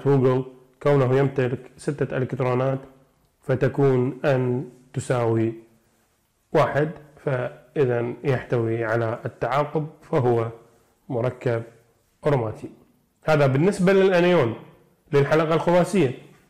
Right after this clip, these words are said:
للبنتاداين. أما كتيون حلقة البنتاداين، هنا نلاحظ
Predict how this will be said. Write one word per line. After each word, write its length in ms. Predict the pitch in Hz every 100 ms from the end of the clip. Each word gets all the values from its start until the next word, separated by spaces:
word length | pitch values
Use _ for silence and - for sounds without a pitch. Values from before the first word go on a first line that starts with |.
| _ _ _ _ _ _ _ _ - _ _ _ -
للبنتاداين. 1600 | 135 135 147 143 - - _ _ 139 127 127 123 135 156 123 - - - _ _ _ _ -
أما 480 | 214 196 185 196 -
كتيون 440 | 165 156 156 220 220
حلقة 340 | 180 180 151
البنتاداين، 840 | 156 139 143 139 120 113 120 185 240 - - _ _ _ _ _ _ 143
هنا 300 | 156 135 139
نلاحظ 500 | 131 160 - 143